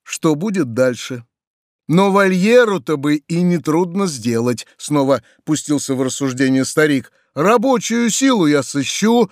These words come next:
вон у меня вся школа в помощниках ходит. Кликни только, налетят голчата и всё сделают. Стали школьников тоже к труду приучать.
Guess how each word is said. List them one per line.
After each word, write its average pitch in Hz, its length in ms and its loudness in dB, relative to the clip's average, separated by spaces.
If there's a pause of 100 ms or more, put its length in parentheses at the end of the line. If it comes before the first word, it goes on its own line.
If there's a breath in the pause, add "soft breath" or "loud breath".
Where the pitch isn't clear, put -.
(120 soft breath)
вон 240 240 4
у 170 40 0
меня 190 340 2 (100)
вся 247 260 0
школа 220 480 2
в - 60 -16
помощниках 165 680 -2
ходит. 117 480 -2 (260)
Кликни 190 500 2
только, 151 500 2
налетят 185 760 -2
голчата 127 720 0 (240 soft breath)
и 190 200 0
всё 165 360 -2
сделают. 131 680 -2 (560)
Стали 226 380 -2
школьников 185 640 0
тоже 170 300 0
к - 60 -14
труду 196 380 2
приучать. 143 680 2